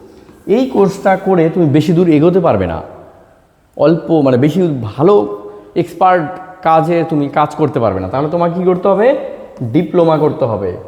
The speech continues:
পিজি ডিপ্লোমা। এক বছরের জন্য যদি পিজি ডিপ্লোমা করতে পারো, তাহলে তোমার ভালো জব পাবে এবং স্যালারি থার্টি, থার্টি ফাইভ,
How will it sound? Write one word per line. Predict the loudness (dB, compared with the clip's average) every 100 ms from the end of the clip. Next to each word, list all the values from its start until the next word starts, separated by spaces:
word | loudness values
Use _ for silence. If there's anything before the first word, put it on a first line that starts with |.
| -20 -20 -6
পিজি | -2 0 0
ডিপ্লোমা। | 0 2 2 2
এক | 2 0 2
বছরের | -2 0 0
জন্য | 0 0 2
যদি | 2
পিজি | 2 2 2
ডিপ্লোমা | 2 0 0 2
করতে | 0 0 2
পারো, | 4 2 0 -10 -16 -4
তাহলে | -2 2 4 2 0 -10 -18 -18 -6
তোমার | -2 0 -2 -6 -16 -20 -20 -14 -12
ভালো | -2 2 4
জব | 2 0 -2
পাবে | -4 -2
এবং | 0 0 -2
স্যালারি | 0 2 2 2 -4 -8 -18 -20 -20 -6
থার্টি, | 0 0 0 -2 -2
থার্টি | 0 0 0
ফাইভ, | 2 2